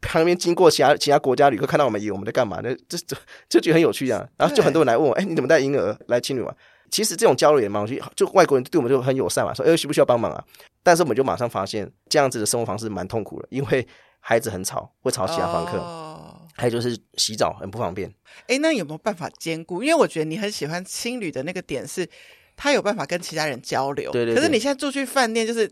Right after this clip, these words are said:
Speaker 2: 自己就去自己的房间了。
Speaker 1: 对。
Speaker 2: 那那个交流跟隐私感，有没有这种有平衡的地方？
Speaker 1: 我们两个比较不重视隐私感的，讲实话，
Speaker 2: 啊。
Speaker 1: 我跟我太太不重视，因为我们不会母乳啊。
Speaker 2: 嗯，
Speaker 1: 我们就是因为觉得住青旅不可能喂母乳啊，
Speaker 2: 嗯，嗯。
Speaker 1: 所以我们才想说那个喂，
Speaker 2: 对。
Speaker 1: 喂奶粉。
Speaker 2: 有，就是一开始是奶粉，
Speaker 1: 对。
Speaker 2: 对。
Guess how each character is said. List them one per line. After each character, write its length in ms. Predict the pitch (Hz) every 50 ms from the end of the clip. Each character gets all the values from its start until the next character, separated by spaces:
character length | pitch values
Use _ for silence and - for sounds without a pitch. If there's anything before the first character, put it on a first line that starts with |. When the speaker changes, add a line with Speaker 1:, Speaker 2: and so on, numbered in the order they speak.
| _
Speaker 2:
自 140 | _ - 269
己 80 | 226 170
就 140 | 156 208 214
去 280 | - - - 247 214
自 120 | - - 196
己 60 | 156
的 60 | - 156
房 200 | - 135 127 151
间 220 | 160 151 151 151
了。 100 | 147 120 - _ -
Speaker 1:
对。 160 | - 101 92 95 -
Speaker 2:
那 120 | 320 339 339
那 100 | 330 294
个 80 | 277
交 440 | 247 - - 240 254 254 254 247 240
流 260 | 202 175 165 165 170
跟 360 | - 202 196 202 202 214 220 - _ _ _
隐 200 | _ 180 151 151
私 240 | 143 - - 240 247 247
感， 200 | 233 170 120 - -
有 120 | 160 165
没 80 | 196 247
有 60 | 262
这 100 | 233 226
种 140 | 175 147 147
有 140 | 147 139 -
平 260 | - - 147 156 175
衡 100 | 170 143
的 80 | 143
地 200 | 135 - 160 117
方？ 280 | - - 92 76 87 90 90 _ _ _
Speaker 1:
我 160 | 104 117 123
们 180 | 127 143 160 170
两 180 | 156 131 104
个 120 | 110 110 104
比 120 | - -
较 140 | 107 131 131
不 80 | - 107
重 160 | 120 113 110
视 140 | - 127 110
隐 100 | 92 78
私 160 | - 90 95
感 160 | - - -
的， 100 | - -
讲 160 | - 85 82
实 140 | - - -
话， 80 | - 170
Speaker 2:
啊。 220 | - 156 170 180
Speaker 1:
我 60 | 214
跟 60 | -
我 60 | 120 113
太 160 | - 131 120
太 80 | 104
不 80 | - 92
重 160 | 98 92 -
视， 60 | -
因 80 | - 156
为 40 | 165
我 60 | 151
们 100 | 120 110
不 120 | - 117
会 80 | 123 131
母 160 | 131 113 104
乳 80 | 104 98
啊。 200 | 85 67 - - _ _ _ _ _ -
Speaker 2:
嗯， 120 | 185 190
Speaker 1:
我 60 | 131
们 100 | 135 -
就 80 | 180 175
是 100 | 170 190
因 80 | 190 185
为 80 | 185
觉 140 | 180 156 143
得 120 | 135 131
住 300 | 127 - _ - 196 170
青 160 | - - 160 147
旅 100 | 123 110
不 140 | 117 156
可 60 | 147 120
能 60 | 110
喂 40 | 139
母 160 | 131 117 110
乳 60 | 113
啊， 140 | 104 87 85
Speaker 2:
嗯， 20 | -
嗯。 20 |
Speaker 1:
所 120 | - - 135
以 40 | -
我 40 |
们 80 | 160 147
才 160 | - 123 117
想 160 | - - 92
说 100 | 101 98
那 100 | 104 113
个 40 | 113
喂， 160 | 110 120 117
Speaker 2:
对。 120 | - 214 226
Speaker 1:
喂 40 | 240
奶 80 | 220
粉。 80 | - 240
Speaker 2:
有， 60 | 240
就 60 | -
是 260 | - 247 254 233 226
一 120 | 214 220 214
开 200 | - - 196 202
始 180 | - 190 160
是 80 | 165 165
奶 220 | 165 160 135 135 156
粉， 180 | - - - -
Speaker 1:
对。 100 | - 113
Speaker 2:
对。 100 | 98 -